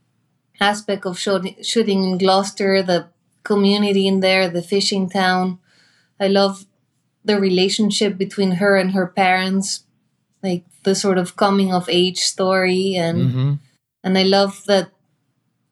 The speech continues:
Speaker 1: she almost has to decide about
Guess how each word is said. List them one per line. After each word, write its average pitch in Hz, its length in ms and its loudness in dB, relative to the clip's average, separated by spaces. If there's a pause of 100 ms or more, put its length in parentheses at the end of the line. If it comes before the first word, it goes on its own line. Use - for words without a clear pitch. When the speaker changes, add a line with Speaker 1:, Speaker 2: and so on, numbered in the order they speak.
(260)
Speaker 1:
she 208 380 -4 (1040)
almost 208 380 2
has 196 260 2
to 214 80 -2
decide 196 460 0
about 180 400 -2